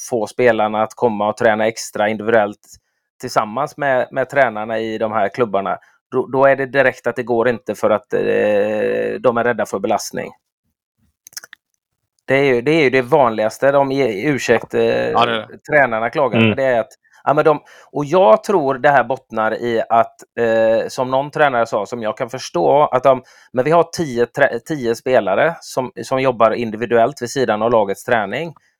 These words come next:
Speaker 1: men med sju, åtta olika aktörer, vilket gör att vi har noll koll på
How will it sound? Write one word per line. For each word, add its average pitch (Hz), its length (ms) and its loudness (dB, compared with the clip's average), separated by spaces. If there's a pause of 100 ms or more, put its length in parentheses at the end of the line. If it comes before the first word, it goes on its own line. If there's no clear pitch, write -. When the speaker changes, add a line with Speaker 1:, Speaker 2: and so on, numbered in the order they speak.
(140)
Speaker 1:
men 127 300 0
med 127 140 0
sju, 127 280 -4
åtta 120 480 -2
olika 110 440 -2
aktörer, 113 540 0
vilket 127 300 -6
gör 117 120 4
att 104 140 -2
vi 113 100 2
har 117 140 2
noll 160 400 0
koll 101 360 2 (120)
på 98 260 -6